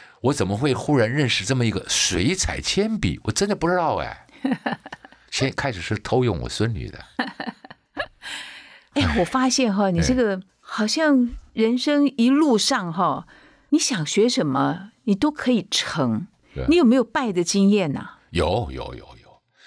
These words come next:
Speaker 1: 我觉得就是这样的啊，人生闲置啊，你会觉得时间很慢。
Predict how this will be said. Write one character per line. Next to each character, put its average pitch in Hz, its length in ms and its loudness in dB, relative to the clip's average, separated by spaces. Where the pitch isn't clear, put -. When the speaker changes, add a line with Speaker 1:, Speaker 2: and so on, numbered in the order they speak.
Speaker 1:
我 110 140 2
觉 131 160 2
得 175 60 2
就 147 120 0
是 131 80 2
这 120 80 0
样 98 120 -2
的 78 120 -6
啊， 60 240 -10
人 135 240 0
生 170 200 0
闲 113 300 -2
置 131 200 0
啊， 73 280 -8
你 95 100 -6
会 123 100 2
觉 87 140 -2
得 92 180 -2
时 - 200 0
间 92 180 0
很 - 160 -10
慢。 69 340 -12